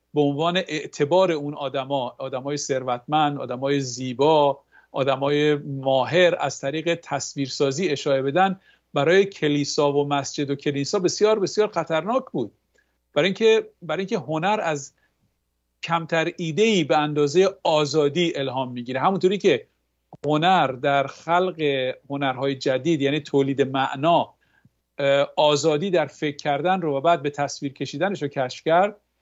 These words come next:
اون وقت یواش یواش به، به این پی برد که می‌تونه اصلاً هنر در خدمت آزادی باشه. می‌دونیم که این، اون چیزی که بهش می‌گن استتیک یا زیبایی شناسی، در مقایسه با اخلاقیات، اه،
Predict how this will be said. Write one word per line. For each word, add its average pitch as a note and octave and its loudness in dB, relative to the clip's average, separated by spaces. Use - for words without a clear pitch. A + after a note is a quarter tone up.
اون C#3+ -4
وقت F3+ 0
یواش D3+ -2
یواش F#3 -2
به، E3+ -2
به D3 -6
این E3+ -2
پی G3 4
برد G3 2
که G#3+ -2
می‌تونه F3+ -2
اصلاً G3 0
هنر D3+ 2
در F#3+ 0
خدمت C#3+ -4
آزادی C3+ 0
باشه. C#3+ 0
می‌دونیم G3+ 2
که G#3+ 6
این، F#3+ -6
اون G3 -6
چیزی G#3 -4
که E3+ 2
بهش D3+ -2
می‌گن D3+ 0
استتیک D3 -2
یا C#3+ 4
زیبایی C3+ 0
شناسی، D3 -6
در D#3 2
مقایسه D#3 0
با F3 2
اخلاقیات، D#3 0
اه، D#3 -2